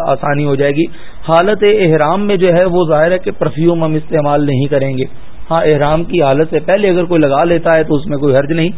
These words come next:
الکوہل کا جہاں تک مسئلہ ہے تو سب جانتے ہیں کہ علماء نے اب اس کے جواز کا فتویٰ دیا ہے، اور اصل فتویٰ بھی اس کے جواز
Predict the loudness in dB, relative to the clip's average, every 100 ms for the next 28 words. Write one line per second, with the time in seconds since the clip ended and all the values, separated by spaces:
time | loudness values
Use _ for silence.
0 | -10 -10 -2 -2 0 0 0 0 0 0
1 | -2 -2 -4 -2 0 2 2 0 -2 -2
2 | -2 -2 -2 -2 -2 -2 0 0 0 0
3 | 0 0 0 -2 -2 0 2 2 0 -2
4 | 0 0 0 2 2 2 0 -8 -8 -6
5 | 0 2 4 2 2 0 -2 -2 -2 -2
6 | -2 0 0 -2 -2 -2 0 0